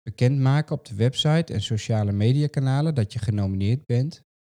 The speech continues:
bekendmaken op de website en sociale media dat je een award gewonnen hebt en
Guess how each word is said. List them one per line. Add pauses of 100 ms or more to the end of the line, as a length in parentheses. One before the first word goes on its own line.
(880)
bekendmaken
op
de
website
en
sociale
media
dat
je
een
award
gewonnen
hebt (760)
en